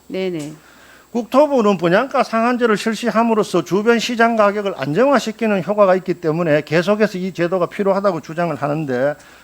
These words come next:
Speaker 2: 그런 측면은 대단히 일시적이고, 결과적으로 당첨되는 그 순간에 바로 시세 가격으로 폭등하는 이 문제를 우리 여야 의원님들께서 서로 머리를 맞대고 좀 개선 대책을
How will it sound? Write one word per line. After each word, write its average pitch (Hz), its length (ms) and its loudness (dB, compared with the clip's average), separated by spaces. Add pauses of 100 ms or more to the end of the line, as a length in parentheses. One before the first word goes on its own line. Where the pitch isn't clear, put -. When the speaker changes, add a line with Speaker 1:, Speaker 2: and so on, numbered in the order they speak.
(400)
Speaker 2:
그런 262 340 0
측면은 214 500 -4
대단히 247 400 0
일시적이고, 160 960 -8
결과적으로 220 640 0
당첨되는 214 680 -4
그 190 140 -6
순간에 208 360 -2
바로 185 300 0
시세 233 300 -6
가격으로 190 360 -2
폭등하는 202 560 -4
이 233 160 0
문제를 180 720 -4 (640)
우리 170 300 -2
여야 185 480 2
의원님들께서 160 1300 -6
서로 156 280 -10
머리를 156 440 -4
맞대고 139 840 -4
좀 131 380 -8
개선 147 360 -8
대책을 135 680 -6